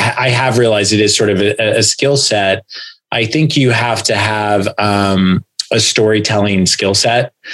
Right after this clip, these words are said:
I think you have to be able to, um, come into that. No, I, I, I think what it takes is just sort of wanting to be in the business. It, it is not a,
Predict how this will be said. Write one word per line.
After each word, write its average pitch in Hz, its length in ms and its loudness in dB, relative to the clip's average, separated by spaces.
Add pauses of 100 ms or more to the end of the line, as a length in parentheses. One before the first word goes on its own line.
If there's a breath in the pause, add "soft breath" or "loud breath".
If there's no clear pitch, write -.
(200 loud breath)
I 107 80 -2
think 104 220 -2
you 110 100 0
have 104 280 -2
to 107 100 0
be 101 220 0
able 98 300 0
to, 98 800 2
um, 95 580 0 (200)
come 104 180 0
into 104 220 0
that. 143 260 0
No, 123 320 2
I, 110 280 0
I, 113 160 -2 (400 loud breath)
I 123 120 -2
think 151 300 0
what 135 160 2
it 113 120 0
takes 117 360 0
is 104 100 0
just - 220 0
sort 107 160 2
of 98 100 0
wanting 104 300 0
to 104 100 0
be 101 260 0
in 104 140 0
the 98 80 0
business. 95 480 0
It, 101 100 0
it 131 200 2
is 123 180 2
not 123 260 2
a, 113 280 0